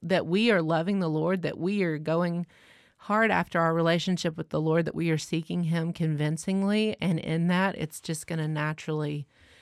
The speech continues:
go into our conversations with our kids and our desire to teach them about the Lord as well, so that they know that we love them and that we love Jesus. And so I,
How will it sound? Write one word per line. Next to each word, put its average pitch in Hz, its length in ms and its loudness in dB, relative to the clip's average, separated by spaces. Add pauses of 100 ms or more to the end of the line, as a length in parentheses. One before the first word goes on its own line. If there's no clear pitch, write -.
(180)
go 190 200 4
into 185 260 2
our 160 140 2
conversations 160 880 -2
with 160 120 0
our 143 140 -2
kids 190 500 -2
and 160 120 -2
our 147 100 0
desire 147 480 -2
to 143 80 -10
teach - 380 -10
them 151 200 -2
about 156 340 -2
the 151 80 -6
Lord 147 300 -4
as 147 160 -6
well, 147 380 -4 (600)
so - 180 -6
that 170 160 -4
they 170 180 0
know 170 280 0
that 160 140 -4
we 165 140 -2
love 156 260 0
them 156 320 0
and 156 140 0
that 147 120 -8
we 156 140 -4
love 156 240 -4
Jesus. 160 600 -6 (100)
And 160 240 -2
so 165 260 0
I, 170 200 0